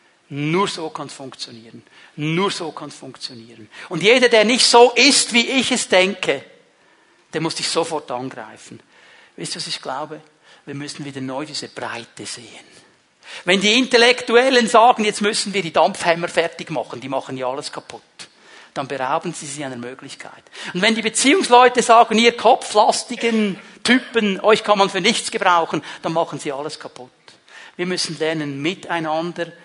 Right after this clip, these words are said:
füreinander, unsere Freunde zu Jesus zu bringen. Und hier haben wir einen Mann, der hat das verstanden. Ich gebe euch eine weitere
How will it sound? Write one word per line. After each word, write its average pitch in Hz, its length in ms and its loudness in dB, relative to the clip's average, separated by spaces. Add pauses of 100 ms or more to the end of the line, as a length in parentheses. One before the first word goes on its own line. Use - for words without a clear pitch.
(160)
füreinander, 175 1040 -6 (840)
unsere 147 320 -10
Freunde 131 400 -12
zu - 120 -14
Jesus 110 400 -14
zu - 100 -16
bringen. 113 380 -20 (180)
Und 131 100 -12
hier 196 200 2
haben 214 260 -2
wir 208 160 -4
einen 180 200 -6
Mann, 170 220 -6
der 175 120 -8
hat 180 80 -14
das 165 100 -10
verstanden. 160 360 -6
Ich 139 80 -10
gebe 208 180 2
euch 202 120 -4
eine 190 140 -2
weitere 220 460 2